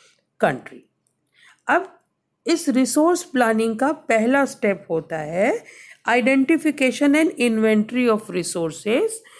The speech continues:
across the region of the country। ठीक,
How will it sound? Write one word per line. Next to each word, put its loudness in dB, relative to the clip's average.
across 2
the 4
region 0
of -6
the 2
country। -4
ठीक, 0